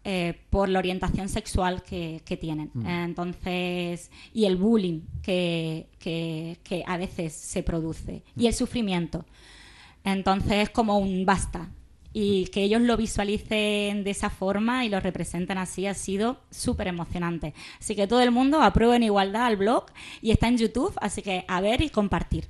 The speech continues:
Speaker 2: Me, me, me queda una duda y es la siguiente, porque por una parte, es verdad que está en, está en el blog, ahí es donde podemos acceder, pero son cortos que van a, que van a tomar su camino, me refiero a, ¿van a participar en algún tipo de concurso? ¿Van a, van a estar presentes en, en otro lado que no sea en el, en el blog?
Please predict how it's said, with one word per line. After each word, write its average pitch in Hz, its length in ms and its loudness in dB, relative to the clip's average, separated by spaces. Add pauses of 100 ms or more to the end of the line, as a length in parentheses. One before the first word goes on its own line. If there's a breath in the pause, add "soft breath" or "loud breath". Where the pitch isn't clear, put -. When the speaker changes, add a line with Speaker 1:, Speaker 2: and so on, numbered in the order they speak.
(120)
Speaker 2:
Me, 139 200 -4
me, 139 140 0
me 139 120 0
queda 165 200 4
una 254 140 4
duda 202 260 4
y 175 40 2
es 131 120 0
la 151 100 2
siguiente, 113 400 0
porque 90 140 -6
por 104 80 -2
una 131 120 0
parte, 165 280 -4 (100)
es 104 200 -6
verdad 120 180 -2
que 123 60 -4
está 123 220 -2
en, 110 80 -10
está 110 280 -4
en 107 60 2
el 107 80 0
blog, 170 260 0
ahí 110 80 -4
es 95 100 -4
donde 107 180 -2
podemos 107 360 -4
acceder, 123 340 -2
pero 165 160 -2
son 202 220 -4
cortos 220 280 -4
que 196 120 -2
van 180 160 0
a, 151 240 -2
que 143 120 0
van 147 200 0
a 123 840 -2
tomar 135 240 -2
su 139 140 -6
camino, 143 380 -2 (100)
me 113 160 -4
refiero 117 440 2
a, 110 140 0 (260 loud breath)
¿van 135 160 0
a 196 60 -2
participar 139 460 -4
en 131 100 -4
algún 117 280 -2
tipo 120 220 -4
de 107 100 -2
concurso? 131 460 -2
¿Van 123 140 0
a, 117 200 -2
van 107 160 -4
a 123 40 -2
estar 131 180 0
presentes 120 440 -2
en, 110 240 0
en 110 180 -2
otro 113 180 -4
lado 127 140 -2
que 113 120 -4
no 120 100 -2
sea 127 180 0
en 110 120 -2
el, 104 180 -8
en 107 160 -4
el 95 100 -2
blog? 127 200 -4